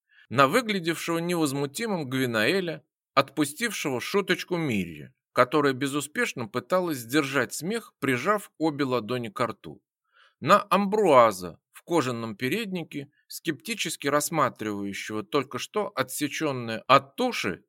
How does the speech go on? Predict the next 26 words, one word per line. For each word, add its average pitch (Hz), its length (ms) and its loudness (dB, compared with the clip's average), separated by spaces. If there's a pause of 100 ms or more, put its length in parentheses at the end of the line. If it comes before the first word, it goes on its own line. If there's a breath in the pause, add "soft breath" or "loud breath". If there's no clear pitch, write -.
(100)
телячье 170 540 4
стегно. 139 640 -4 (240)
На 131 160 4
камбузе 170 580 0
места 185 400 0
мало, 180 460 2 (380)
и 165 100 -2
потому 190 640 0
он 190 200 2
пристроил 185 600 0
разделочный 139 760 2
чурбак 175 540 -4
прямо 156 280 0
на 143 120 -2
палубе. 73 600 -8 (540 soft breath)
Нашел 131 420 -2
взглядом 185 560 0
навигатора 180 500 0
Брендоса, 117 840 0 (120)
что-то 165 400 0
толковавшего 143 840 -2
Родригу, 113 640 0 (300)
явно 135 360 4
с - 120 -10
ним 143 180 -2
несогласному 120 960 0